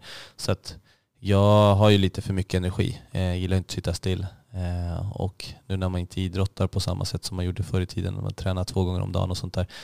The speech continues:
det, nu blir det ju jobbet som är, ja, men ens idrott och, eh, så att jag gillar, så, ja, men ha, ja, men, eh, det ger mig energi. Jag tror så här, en,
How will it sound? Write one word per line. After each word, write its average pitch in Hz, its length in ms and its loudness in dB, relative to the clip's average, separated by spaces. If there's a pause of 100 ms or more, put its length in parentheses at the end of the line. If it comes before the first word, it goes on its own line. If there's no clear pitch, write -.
(220)
det, 90 560 0 (120)
nu 98 140 -4
blir 95 140 2
det 90 60 0
ju 87 80 2
jobbet 95 340 -2
som - 180 -8
är, 92 340 -4 (260)
ja, 92 60 -10
men 92 120 0
ens 90 280 -4
idrott 90 520 0
och, - 320 -4
eh, - 480 -4
så - 140 -6
att - 140 -10
jag - 160 -2
gillar, 95 320 0 (380)
så, 92 480 0 (180)
ja, 113 120 2
men 101 240 2 (220)
ha, 98 540 6 (320)
ja, - 60 -4
men, 101 280 -2
eh, - 400 -4
det 107 60 4
ger 123 180 8
mig 131 100 2
energi. - 540 0 (360)
Jag - 120 -8
tror 95 140 0
så 90 120 0
här, 87 120 2
en, 90 220 -2